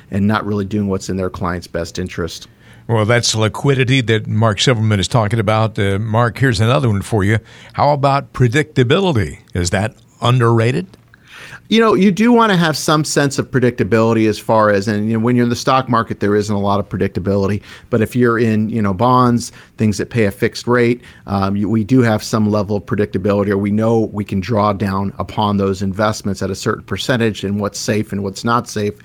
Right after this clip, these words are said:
Speaker 1: because we do a plan for our clients, and that's very important. But there's something to be said for predictability. I know it doesn't sound exciting. It could be boring. But, you know, having some type of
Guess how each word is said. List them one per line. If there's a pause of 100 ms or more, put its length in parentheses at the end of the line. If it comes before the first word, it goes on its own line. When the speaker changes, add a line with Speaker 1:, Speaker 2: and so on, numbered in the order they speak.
(300)
Speaker 1:
because
we
do
a
plan
for
our
clients,
and
that's
very
important. (420)
But
there's
something
to
be
said
for
predictability.
I
know
it
doesn't
sound
exciting.
It
could
be
boring. (380)
But,
you
know,
having
some
type
of